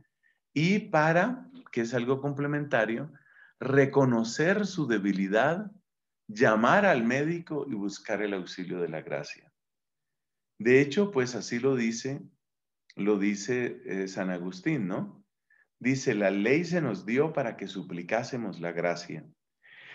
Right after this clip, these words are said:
Entonces, la llegada del remedio, la llegada de la salvación, no es, esa llegada de la salvación no es algo automático,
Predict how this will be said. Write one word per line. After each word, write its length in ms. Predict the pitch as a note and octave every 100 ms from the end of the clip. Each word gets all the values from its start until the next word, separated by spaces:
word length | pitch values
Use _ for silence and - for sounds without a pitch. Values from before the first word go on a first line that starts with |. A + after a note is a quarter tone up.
| -
Entonces, 380 | A#2+ C3 D3 G#3
la 120 | G#3+
llegada 520 | D#3 A#2 A2+ C3+ F#3+
del 180 | G3+ D3
remedio, 520 | A#2+ G#2+ B2+ D3 B2
la 100 | F#2+
llegada 420 | F2+ F2 F#2 A#2 F3
de 80 |
la 120 | F3 C3+
salvación, 920 | A#2 G2 F2+ - G#2 F#2+ A#2+ - - _ _ _ _ _ _ -
no 340 | A2 C3 F#3
es, 480 | F#3 E3 - - _ _ _ _ _ _ _ _ _ _ _
esa 240 | G2+ A2+
llegada 380 | E3+ D3 A2+ A#2+
de 80 | D3+
la 120 | C3
salvación 800 | - F2 E2 E2+ - F2+ G#2+ B2+ - _ _ _ _ _
no 260 | A2+ A#2+ C#3
es 160 | D#3
algo 400 | F3+ F3 F3 E3+
automático, 1120 | B2+ A#2 G2+ G2 A2+ D3 - A#2 - D#3 F#3+